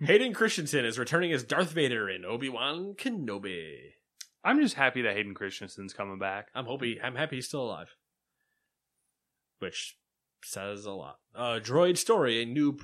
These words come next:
Speaker 1: a Droid Story, a new project for Disney Plus, will feature a new hero alongside R two D two and C three P O. Is that not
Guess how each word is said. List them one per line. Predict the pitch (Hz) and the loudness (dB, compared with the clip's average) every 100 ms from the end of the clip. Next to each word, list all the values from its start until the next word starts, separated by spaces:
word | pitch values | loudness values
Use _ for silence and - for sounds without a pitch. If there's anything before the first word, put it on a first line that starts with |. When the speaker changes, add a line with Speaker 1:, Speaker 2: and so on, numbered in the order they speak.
| - | -6
Speaker 1:
a | 120 | -4
Droid | 113 165 240 | 0 2 2
Story, | - 110 85 92 - _ _ _ | 0 -4 -4 -6 -10 _ _ _
a | 131 | -6
new | 131 | -4
project | - 120 117 117 | 0 0 0 -6
for | 113 | -10
Disney | 110 110 | -10 -12
Plus, | - 120 - | -8 -8 -6
will | 113 | -10
feature | 113 - | -10 -8
a | 107 | -8
new | 107 123 | -6 -8
hero | 117 180 180 104 92 | -6 -4 -2 -2 -4
alongside | 107 104 98 - 92 90 90 - | -4 -6 -6 -8 -6 -6 -8 -8
R | 101 | -8
two | 92 95 | -8 -10
D | 101 | -10
two | - 95 | -10 -12
and | 90 | -10
C | 101 | -10
three | - 139 | -8 -8
P | - 90 | -6 -8
O. | 87 - - - - - - - _ - | -8 -14 -20 -20 -20 -20 -20 -20 _ -14
Is | 120 | -6
that | 127 139 110 | 0 0 0
not | 113 131 | 0 0